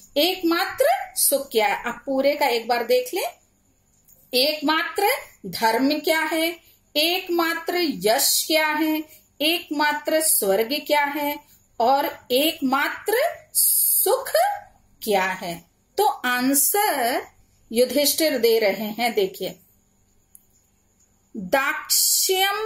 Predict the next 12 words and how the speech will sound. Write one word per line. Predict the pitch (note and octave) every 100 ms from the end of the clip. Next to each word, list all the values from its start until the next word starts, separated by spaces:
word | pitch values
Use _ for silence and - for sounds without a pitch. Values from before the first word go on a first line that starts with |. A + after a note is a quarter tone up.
| A4+ - _ -
एकम | A#3+ A#3+ - D4+ E4 F4 -
पदम। | G3 F3+ F3+ E3+ F#3+ _ _ _ _ _ -
दाक्ष्यम | G3+ C#4 D4 - - G4 G4+ G#4
मतलब | C#4+ - G3 F#3+
बच्चों | F#3+ - - F#3 - _ _ _ _ _ _ _ _ _ _ _ - - _ _ -
चतुरता | B3+ - A#3+ A3 G#3+ - C#4+ C4+
होता | G3 F#3+ F3+
है, | G3 F#3 E3+ _ _ A3+
दाक्ष्यम | B3 B3+ - F4 F4
मतलब | F4 E4+ A4 F#5 - _ _ _
चतुरता। | - A3+ A#3 G3+ F#3 - B3+ E3+ - - _ _ _ _ _ -
चतुरता | D#4 D4+ E4 D#4+ E4+ - G4